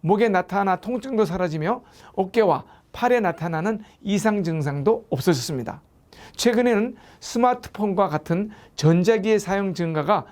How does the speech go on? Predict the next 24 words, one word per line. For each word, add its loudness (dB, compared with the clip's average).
경추에 0
큰 -2
영향을 0
미치는데요. -2
고개를 2
숙인 -2
채 2
한 -2
자세를 0
오래 2
유지하는 -2
것은 -2
목의 2
근육이 0
경직되어 -2
목을 2
지나드는 -2
혈관과 0
신경 -2
흐름이 0
방해되고 -2
흐름이 2
원활하지 2
못해 -2